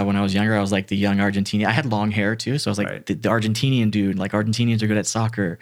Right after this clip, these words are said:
Speaker 1: and, uh, I played soccer for quite some time, and then, uh, was introduced to skating, and I got hooked on skating when I was, like, eleven or twelve years old.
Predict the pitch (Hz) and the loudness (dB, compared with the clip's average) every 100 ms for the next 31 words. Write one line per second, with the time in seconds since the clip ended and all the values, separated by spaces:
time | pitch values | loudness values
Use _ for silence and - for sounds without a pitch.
0 | - - - - 104 104 101 98 98 95 | -14 -14 -16 -4 0 2 2 2 2 0
1 | 98 107 101 107 101 104 - 107 98 - | 0 -2 0 0 0 -2 0 0 0 -2
2 | 98 - 98 104 101 110 101 98 98 101 | -2 0 0 2 2 2 2 2 0 -4
3 | - - _ _ - 98 95 95 98 101 | -16 -20 _ _ -2 0 2 2 0 0
4 | 101 101 101 - 87 - 101 117 95 82 | 0 0 -2 -2 -2 0 0 2 0 -2
5 | 71 - 104 98 87 - 117 113 104 95 | -4 -4 -2 0 -2 0 -2 -2 -2 -2
6 | - 104 101 98 95 92 - _ 110 98 | 0 0 2 0 0 -2 -8 _ -4 0
7 | 95 98 90 98 98 - 101 92 92 95 | 0 0 -2 -2 -8 -2 0 0 0 2
8 | 95 | 0